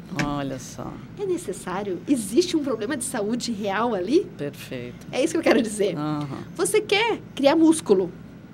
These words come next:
Speaker 2: Pra que que eu preciso usar anabolizante?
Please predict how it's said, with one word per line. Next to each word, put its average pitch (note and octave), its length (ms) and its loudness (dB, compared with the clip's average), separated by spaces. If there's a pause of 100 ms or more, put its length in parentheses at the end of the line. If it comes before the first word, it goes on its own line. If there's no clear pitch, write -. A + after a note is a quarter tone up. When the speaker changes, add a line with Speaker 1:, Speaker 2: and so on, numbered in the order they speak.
(880)
Speaker 2:
Pra C#5+ 220 4 (140)
que F#4 440 4 (100)
que - 100 4
eu A4+ 80 4
preciso A3+ 840 0
usar A3 280 4
anabolizante? C#4+ 920 2